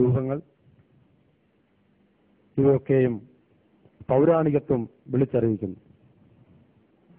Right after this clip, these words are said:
പള്ളിക്കകത്ത്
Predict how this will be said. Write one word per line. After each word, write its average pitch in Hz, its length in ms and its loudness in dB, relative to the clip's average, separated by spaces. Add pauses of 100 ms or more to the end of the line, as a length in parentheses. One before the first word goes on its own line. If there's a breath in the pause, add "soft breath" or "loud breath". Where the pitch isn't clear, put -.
(1700)
പള്ളിക്കകത്ത് 143 760 -8